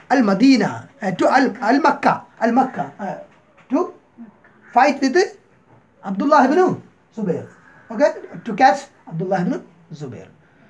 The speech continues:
So Prophet sallallahu alaihi wasallam said, "Inna Makkata harramaha Allah, wa lam yuharrimha an-nas." "Inna Makkata harramaha Allah." Certainly, Allah has given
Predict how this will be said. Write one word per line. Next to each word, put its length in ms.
So 80
Prophet 320
sallallahu 320
alaihi 80
wasallam 160
said, 240
"Inna 380
Makkata 400
harramaha 480
Allah, 400
wa 160
lam 160
yuharrimha 720
an-nas." 640
"Inna 240
Makkata 560
harramaha 480
Allah." 320
Certainly, 640
Allah 420
has 540
given 420